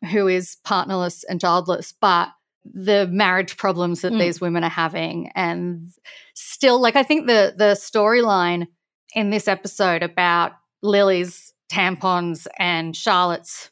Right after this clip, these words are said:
Speaker 1: menopause, I think that's very relatable. It's not necessarily accurate,
Speaker 2: Yeah.
Speaker 1: but it's, you know, we don't see television or film about periods ever. And I do give
Speaker 2: Mm.
Speaker 1: credit to this episode
Speaker 2: Yeah.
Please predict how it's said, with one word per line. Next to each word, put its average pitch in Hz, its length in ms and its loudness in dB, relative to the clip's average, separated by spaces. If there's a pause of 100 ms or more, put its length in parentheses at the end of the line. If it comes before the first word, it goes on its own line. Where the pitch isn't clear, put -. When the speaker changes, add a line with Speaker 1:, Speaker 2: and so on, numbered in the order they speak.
Speaker 1:
menopause, 180 960 -2 (320)
I 208 100 -2
think 285 140 2
that's 214 180 2
very 269 460 2
relatable. 175 720 -2
It's - 120 -6
not 277 120 0
necessarily 180 1040 0 (240)
accurate, 185 760 0
Speaker 2:
Yeah. 196 300 0
Speaker 1:
but 185 340 4 (400)
it's, - 380 -4 (260)
you 262 160 -2
know, 262 100 4
we 302 80 2
don't 392 240 2
see 262 540 2 (340)
television 240 580 0
or 202 160 -2
film 220 480 0
about 214 400 0
periods 196 460 0 (100)
ever. 196 340 0
And 180 140 -2
I 196 120 2
do 233 320 -4
give 226 320 0
Speaker 2:
Mm. 214 220 0
Speaker 1:
credit 196 360 0
to 208 120 -2
this 175 280 -2
episode - 800 -6 (180)
Speaker 2:
Yeah. 196 340 0